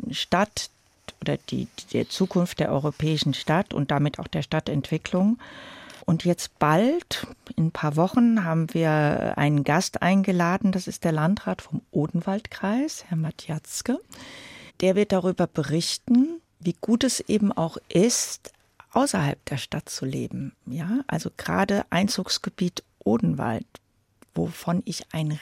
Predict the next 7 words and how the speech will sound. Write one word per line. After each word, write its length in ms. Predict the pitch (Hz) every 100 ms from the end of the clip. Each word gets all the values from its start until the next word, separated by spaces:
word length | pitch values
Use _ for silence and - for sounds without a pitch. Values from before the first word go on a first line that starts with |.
| -
Riesenfan 880 | 196 220 247 - 170 - 165 151 -
bin, 400 | - 165 185 240
dass 260 | 165 165 -
man 220 | 165 160 -
eben 240 | 180 165
nicht 180 | 170 - -
alles 520 | 190 226 214 -